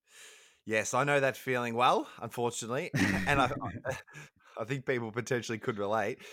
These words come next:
Speaker 1: So then just on a-, addictions and habits, uh, I've heard you talk about, uh, why Facebook is like heroin.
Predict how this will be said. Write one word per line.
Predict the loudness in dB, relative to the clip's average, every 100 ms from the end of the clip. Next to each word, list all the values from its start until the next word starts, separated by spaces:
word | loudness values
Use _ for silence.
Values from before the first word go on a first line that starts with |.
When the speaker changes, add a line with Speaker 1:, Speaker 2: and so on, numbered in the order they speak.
| -18 -20 -8
Speaker 1:
So | 0 4
then | 2 0 _ _ _ _ _ -8
just | -4 -2 -2 2
on | 4 4 0
a-, | -2 -2
addictions | -2 -2 -2 -4 -4
and | -6
habits, | -4 -2 -2 -4 -8 -10 -12 _ _ _ _ -20 -20 _ _ 2
uh, | 6 8 6 4
I've | 2 2
heard | 2 2 0
you | -4
talk | -2 2 4 2 2
about, | -2 -2 -2 0 2 4 6 4 2 -4 -4
uh, | 2 2 2 0
why | 0 0
Facebook | 0 0 0 -4 -6 -4
is | -2
like | -2 -2
heroin. | 2 2 2 -4